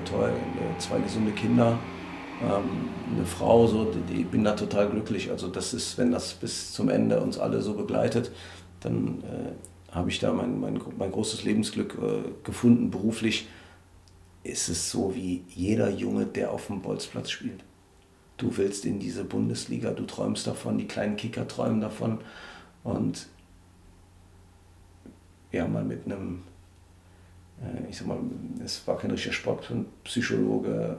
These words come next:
ja, Mentaltrainer, Entwickler, der hat uns eine ganz, ganz prägende Geschichte erzählt. Ich, wenn wir die Zeit noch haben, erzähle ich sie in Kurzform.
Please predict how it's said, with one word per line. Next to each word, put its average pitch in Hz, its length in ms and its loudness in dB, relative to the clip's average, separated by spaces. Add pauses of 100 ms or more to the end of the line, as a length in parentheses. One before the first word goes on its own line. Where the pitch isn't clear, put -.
ja, 87 220 -2
Mentaltrainer, 104 680 -2
Entwickler, 104 560 0 (480)
der - 120 0
hat 104 120 -2
uns - 400 -2 (1040)
eine 107 140 -2
ganz, - 360 0
ganz 107 200 -2
prägende 107 640 2
Geschichte - 440 -2
erzählt. - 540 -2 (1080)
Ich, - 300 -10
wenn 87 140 0
wir 90 60 0
die 95 100 -2
Zeit 107 240 2
noch 107 160 4
haben, 104 160 0
erzähle 104 280 0
ich 107 120 -2
sie 110 80 2
in 101 80 0
Kurzform. 107 500 -2